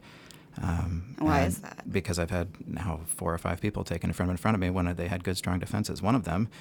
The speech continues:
Speaker 1: is still in ice custody a year later, and we might actually be able to finish his case in a couple weeks here, but he never should have been taken in. He was acquitted completely, and he's still in ice custody. And it, these, these things have real consequences.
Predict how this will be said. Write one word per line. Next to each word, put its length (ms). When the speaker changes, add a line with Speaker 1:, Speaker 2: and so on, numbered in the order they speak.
Speaker 1:
is 180
still 240
in 80
ice 180
custody 360
a 40
year 220
later, 420
and 80
we 80
might 160
actually 280
be 80
able 120
to 60
finish 260
his 100
case 300
in 160
a 60
couple 240
weeks 220
here, 360
but 260
he 140
never 220
should 160
have 60
been 100
taken 260
in. 120
He 100
was 100
acquitted 480
completely, 500
and 240
he's 100
still 320
in 240
ice 220
custody. 480
And 480
it, 180
these, 360
these 160
things 160
have 140
real 100
consequences. 800